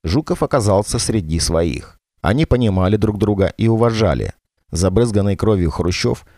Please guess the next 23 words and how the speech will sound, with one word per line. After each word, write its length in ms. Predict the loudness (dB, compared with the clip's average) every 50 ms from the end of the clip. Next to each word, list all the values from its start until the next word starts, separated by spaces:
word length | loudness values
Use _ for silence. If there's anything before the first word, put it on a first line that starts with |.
| _ _ _
успешно 520 | -8 -8 -6 -2 -2 -2 0 0 -2 -2
догоняющий 680 | -2 0 0 0 0 0 0 0 0 0 -2 -2 -4 -6
Хрущева 580 | -4 -4 -4 -2 -2 -2 -2 -2 0 0 0
Серов 480 | -2 -4 -2 0 0 0 0 -2 -4 -10 -20 -20 _ _ _ _
и 80 | -2 0
наш 220 | 0 0 0 0
дорогой 440 | 0 0 2 2 2 2 0 0 0
Георгий 400 | 0 0 0 0 0 0 -2 -4
Константинович 800 | -2 -4 -4 -2 -2 -2 -2 -2 -2 -2 -2 0 -2 -2 -2
Жуков, 500 | -2 -2 0 0 0 0 -4 -6 -8 -12 _ _ _ _ _ _ _ _
который 340 | -6 -4 -2 0 -2 -2 -2
к 80 | -2 -2
этому 280 | -2 -2 -2 -2 -2
времени 480 | -2 0 0 0 0 0 0 -2 -2 -4
успел 380 | -4 -6 -6 -2 -2 0 0 0
в 80 | 0 0
Монголии 500 | -2 -2 0 0 0 2 2 2 0 0
лично 420 | 0 0 -2 -2 -2 -2 -2 -2
вынести 420 | -2 -2 -2 -2 -4 -6 -6 -6
немало 540 | -6 -4 -2 -2 0 0 0 0 0 -2 -2
бессудных 680 | -4 -4 -6 -6 -6 -6 -6 -4 -4 -2 -2 -4 -4 -4
смертных 520 | -4 -4 -2 -2 -4 -4 -6 -6 -6 -4
приговоров. 680 | -4 -2 -2 0 0 0 2 0 -2 -4 -6 -10 -16